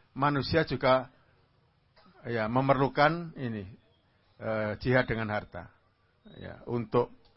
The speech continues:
eh, membantu orang miskin, untuk membantu orang yang kesusahan. Karena memang di dunia ini tidak ada pemerintahan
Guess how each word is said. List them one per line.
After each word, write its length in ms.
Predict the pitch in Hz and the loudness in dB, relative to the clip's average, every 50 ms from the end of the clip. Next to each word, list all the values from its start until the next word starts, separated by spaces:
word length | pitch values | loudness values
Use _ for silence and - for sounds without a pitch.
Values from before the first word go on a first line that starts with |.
| _ - - - - _ _ _ _ _ _ _ - | _ -18 -18 -18 -18 _ _ _ _ _ _ _ -10
eh, 200 | - 110 107 107 110 | -6 -4 -2 -2 0
membantu 480 | 113 117 117 117 107 113 110 104 110 135 | 0 -2 -2 2 2 2 2 2 2 2
orang 240 | 127 120 117 113 113 | 4 4 2 2 2
miskin, 800 | 117 120 - - - - 123 110 107 107 104 104 101 101 101 101 | 0 -2 -2 -4 -6 -4 -4 -2 -2 -2 -2 -4 -6 -8 -8 -8
untuk 320 | 110 110 107 104 127 117 | -8 -8 -6 -6 -6 -6
membantu 560 | 113 117 113 110 107 107 104 104 98 123 117 | -4 -4 -4 -2 0 0 0 0 0 -2 0
orang 240 | 110 110 113 113 113 | 0 0 0 -2 -2
yang 240 | 110 107 107 101 98 | -2 -2 -2 -4 -4
kesusahan. 1500 | - 120 104 101 98 98 - - _ _ _ _ _ _ _ _ - - 127 107 98 113 107 98 98 98 95 95 101 98 | -4 -4 -2 -2 -4 -6 -8 -16 _ _ _ _ _ _ _ _ -10 -8 -8 -6 -4 -4 -4 -2 -2 -2 -2 -4 -8 -4
Karena 320 | - 117 113 113 143 151 147 | 0 0 2 4 4 4 4
memang 320 | 135 127 151 160 160 - | 6 6 4 2 2 0
di 160 | - 131 107 | -4 -6 -2
dunia 400 | - 123 120 123 127 131 123 123 | 0 0 0 2 2 2 2 2
ini 240 | 131 143 165 180 175 175 _ _ - _ _ | 0 0 -2 -2 -4 -8 _ _ -20 _ _
tidak 480 | _ - 139 127 - 131 127 135 - - _ _ _ | _ -6 -6 -2 4 4 4 4 2 -4 _ _ _
ada 640 | - 131 131 113 98 - 135 139 151 165 175 185 180 - - | 0 0 0 0 2 2 4 4 6 4 2 0 -2 0 0
pemerintahan 720 | 143 131 131 131 135 127 127 123 135 127 120 139 151 151 | 2 2 2 0 0 0 0 0 0 2 2 2 0 -2